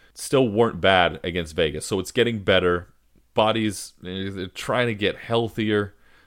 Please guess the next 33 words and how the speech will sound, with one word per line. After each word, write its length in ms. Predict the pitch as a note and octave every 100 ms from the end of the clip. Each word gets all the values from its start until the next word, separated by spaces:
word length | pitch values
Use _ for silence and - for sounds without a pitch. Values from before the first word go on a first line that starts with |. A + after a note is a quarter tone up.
| _
Byram 340 | - A#2+ A#2+ A2
comes 260 | G2+ F2
back, 380 | - A#2+ A#2 A2+
then 140 | G2+
he 40 | F#2+
gets 200 | F2+ -
the 80 | F2+
concussion. 640 | F#2+ E2+ - G#2+ - G#2
Now 160 | F2 F2
he's 120 | F2
out 220 | A2 A2+
again. 340 | G#2+ G#2+ G#2+
When 200 | F#2 G#2
will 100 | G#2+
he 100 | G2
return? 480 | F#2+ D#2+ - A2+ A2
Probably 520 | - A2+ A#2 G#2 G2
not 360 | F#2+ G2 G2+ -
for 200 | - G#2
this 160 | F#2 -
game 260 | G#2 G2
against 320 | F#2+ F#2 E2+ -
Arizona. 720 | F#2 F2 E2 G#2+ G#2 G#2 G2+ - _ _ -
Maybe 340 | G2 A2 A2
back 440 | G2+ G2 G2 -
for 260 | - - G2+
the 80 | F#2
Saint 340 | - G2 F2
Louis 320 | F#2+ G#2+ G2
game. 380 | - G#2 F#2+ F#2
So 180 | F2+ G2+
we'll 160 | F#2 G2
see 480 | - B2 A2+ G#2